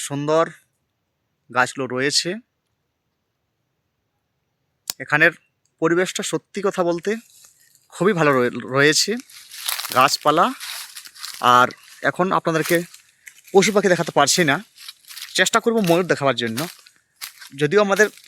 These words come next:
এই জঙ্গলে অনেক কিছু পশু পাখি রয়েছে, খরগোশ এবং ময়ূর বিশেষত বেশি পরিমাণে রয়েছে,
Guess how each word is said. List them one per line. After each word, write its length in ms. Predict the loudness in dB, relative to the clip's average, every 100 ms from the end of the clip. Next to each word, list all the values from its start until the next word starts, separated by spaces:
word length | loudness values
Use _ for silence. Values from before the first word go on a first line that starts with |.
| -2
এই 60 | 0
জঙ্গলে 280 | 0 0 0
অনেক 120 | 0 -2
কিছু 180 | -4 -4 -4 -6
পশু 180 | -6 -4
পাখি 200 | -4 -4
রয়েছে, 380 | 2 4 4 2 -2 -6 -6 -16 -20 -20 -4
খরগোশ 340 | -2 0 -2 -2
এবং 100 | -4 0
ময়ূর 220 | 2 0 -2 -14 -14 -18 -20 _ _
বিশেষত 320 | -8 -6 -4 -2 -4 -6 -20 -20 -8 -2
বেশি 160 | -2 -2
পরিমাণে 220 | -4 -2 2
রয়েছে, 340 | 4 2 -2